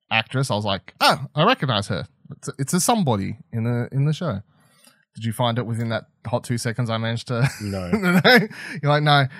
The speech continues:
Speaker 1: You're n-, I need you to fill more time, Dylan, so I can <laughs> look up who it is." I'll just go to the next one.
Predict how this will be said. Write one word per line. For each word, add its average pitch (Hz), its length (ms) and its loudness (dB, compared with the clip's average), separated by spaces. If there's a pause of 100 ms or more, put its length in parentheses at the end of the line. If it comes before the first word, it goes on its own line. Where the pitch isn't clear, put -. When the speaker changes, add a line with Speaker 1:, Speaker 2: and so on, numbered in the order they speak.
Speaker 1:
You're 151 100 4
n-, 151 140 4
I 160 100 8
need 185 240 6
you 208 60 4
to 180 100 8
fill 208 240 8
more 190 240 8
time, 185 400 8
Dylan, 160 420 8
so 170 160 6
I 156 80 10
can 165 220 8 (640)
<laughs> - 520 6
look 208 200 2
up 196 220 8
who 202 220 2
it 175 140 0
is." 160 380 -6 (720)
I'll 123 180 6
just 120 160 -6
go 120 60 -4
to 104 60 -2
the 101 80 -6
next 98 100 -6
one. 104 100 -4